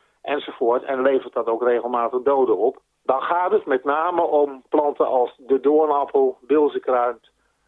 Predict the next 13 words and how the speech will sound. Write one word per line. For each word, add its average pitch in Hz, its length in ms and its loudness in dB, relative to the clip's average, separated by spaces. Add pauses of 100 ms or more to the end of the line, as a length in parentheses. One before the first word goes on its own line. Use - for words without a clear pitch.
(220)
eh, 123 300 -4
alruin. 147 680 0 (440)
En 135 420 -4
er 131 120 0
is 135 240 -2
ook 151 400 -2
een, 127 300 -4
eh, 113 380 -2 (300)
een 127 240 -12
vorm, 165 520 0 (260)
een 131 140 -10
overwinteringsvorm 139 1200 -2 (460)
van 135 480 -4